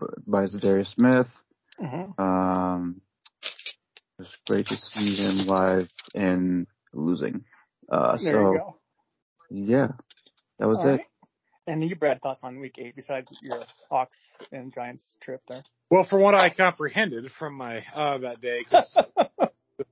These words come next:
Speaker 3: Lord, we started early. Um,
Speaker 2: Yeah.
Speaker 3: I, we watched the Philly, or the Phillies, uh, about to watch them get a no-hitter
Speaker 2: Mm-hmm.
Speaker 3: here. Like,
Speaker 2: Yeah.
Speaker 3: um, I watched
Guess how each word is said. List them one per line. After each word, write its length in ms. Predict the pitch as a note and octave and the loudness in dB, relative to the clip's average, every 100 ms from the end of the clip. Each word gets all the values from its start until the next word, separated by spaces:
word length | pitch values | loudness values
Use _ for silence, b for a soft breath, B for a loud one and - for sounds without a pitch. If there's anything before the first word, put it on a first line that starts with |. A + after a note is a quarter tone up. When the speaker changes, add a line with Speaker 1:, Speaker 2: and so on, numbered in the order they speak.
| - | -10
Speaker 3:
Lord, 200 | G#2+ F#2+ | -8 -8
we 80 | A2+ | -8
started 320 | C#3 B2+ A#2 | -4 -2 0
early. 360 | A2 F#2 G2+ | -2 -4 -8
Um, 480 | A2+ C3 B2+ A2+ G#2 _ - | -4 -2 0 -2 -8 _ -6
Speaker 2:
Yeah. 200 | D3+ A#2+ A#2+ C3 _ _ _ C3+ | 0 2 0 -4 _ _ _ -12
Speaker 3:
I, 40 | |
we 160 | C3 C3 | -6 -4
watched 380 | B2+ C3 B2 | -2 -4 -4
the 100 | B2 G#2 | -12 -8
Philly, 480 | C#3 C3 C3 A#2+ A#2 | -4 -4 -4 -6 -10
or 200 | G#2 F#2 | -10 -10
the 60 | F2 | -14
Phillies, 360 | G2 E2+ E2 - A#2 | -16 -14 -14 -16 -8
uh, 300 | G#2 F#2+ F2 | -6 -4 -6
about 160 | F#2+ | -10
to 60 | G2 | -10
watch 180 | G2 F#2+ | -12 -12
them 140 | G#2 | -14
get 120 | G2 F#2+ | -10 -10
a 60 | F#2+ F#2+ _ _ _ _ - | -10 -20 _ _ _ _ -14
no-hitter 320 | G2+ F2+ A#2 | -10 -6 -4
Speaker 2:
Mm-hmm. 60 | E2+ | -4
Speaker 3:
here. 160 | E2+ - _ _ - | -8 -16 _ _ -20
Like, 140 | F2 _ | -20 _
Speaker 2:
Yeah. 220 | E3+ B2+ - - | -10 -8 -8 0
Speaker 3:
um, 520 | D3 C#3 - G#2+ G#2+ - | 0 0 -6 -12 -12 -8
I 120 | B2 | -6
watched 360 | A#2+ C3 B2+ - | -2 -2 -4 -8